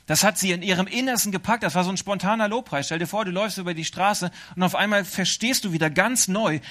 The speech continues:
was Jesus auch in deinem Leben verändern, verwandeln, neu machen möchte. Und auf dem Weg zur Arbeit bist du in der S-Bahn drin und fängst auf einmal an, zu lo-, Gott zu loben und zu preisen ganz laut.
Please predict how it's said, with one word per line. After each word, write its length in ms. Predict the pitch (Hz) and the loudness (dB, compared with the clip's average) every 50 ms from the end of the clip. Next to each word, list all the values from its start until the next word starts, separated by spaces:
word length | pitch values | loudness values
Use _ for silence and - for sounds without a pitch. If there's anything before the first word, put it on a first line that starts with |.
| - - - | -12 -2 0
was 180 | 180 180 - | 0 0 0
Jesus 320 | 170 220 262 240 226 - 156 | 0 0 -2 -2 -2 -2 -2
auch 140 | 170 151 | -2 -2
in 100 | 175 180 | -2 0
deinem 340 | 156 190 190 214 233 220 190 | 2 2 4 4 2 2 2
Leben 360 | 170 202 233 233 202 196 185 | 2 2 0 -2 -4 -6 -8
verändern, 640 | - - - 190 - 180 220 262 247 196 156 147 143 | -8 -4 -4 -2 0 2 2 2 2 2 2 0 -2
verwandeln, 640 | - - 170 151 147 202 233 262 240 180 170 165 156 | -2 -2 -2 2 4 4 4 4 4 2 2 2 2
neu 200 | 180 240 277 277 | 2 2 0 0
machen 300 | 214 147 135 - 127 127 | 0 -2 -2 -4 -4 -6
möchte. 380 | 127 123 123 120 - 160 170 - - - - - | -6 -6 -6 -4 -4 -6 -6 -6 -8 -16 -18 -10
Und 120 | - 170 196 | -4 0 2
auf 120 | 202 180 | 2 2
dem 100 | 175 165 | 2 0
Weg 160 | 196 240 226 | 0 0 -2
zur 140 | - 214 196 | -2 0 2
Arbeit 240 | 220 233 226 240 160 | 2 4 4 2 0
bist 160 | 185 196 - | 0 -2 -2
du 60 | 208 | 0
in 20 | 190 | 2
der 180 | 180 160 175 | 2 2 2
S-Bahn 380 | 226 214 - - 160 147 147 147 | 2 0 0 0 0 -2 0 -2
drin 320 | 135 151 185 214 220 220 - - _ _ _ _ - | -2 -2 0 -2 -2 -4 -6 -16 _ _ _ _ -6
und 140 | - 208 190 | -4 0 2
fängst 200 | 190 220 220 208 | 2 2 2 2
auf 100 | 190 185 | 2 2
einmal 240 | 196 202 196 190 202 | 2 2 4 2 2
an, 80 | 208 | 0
zu 160 | - - 196 185 | 0 -2 -2 -2
lo-, 400 | 180 175 165 180 175 175 180 170 | 0 0 0 0 0 -2 -4 -2
Gott 300 | - 208 220 214 - _ | 0 0 0 0 -2 _
zu 260 | - - - - 190 185 | -14 -10 -6 -4 -2 -2
loben 300 | 185 202 220 226 202 190 | 0 0 0 0 0 -2
und 100 | 180 175 | -2 -2
zu 120 | 180 165 | -4 -6
preisen 360 | - - 202 233 220 165 143 | -2 0 2 2 2 0 -2
ganz 220 | 127 117 120 117 - | -4 -6 -6 -8 -8
laut. 320 | 120 110 98 78 - | -6 -8 -8 -8 -12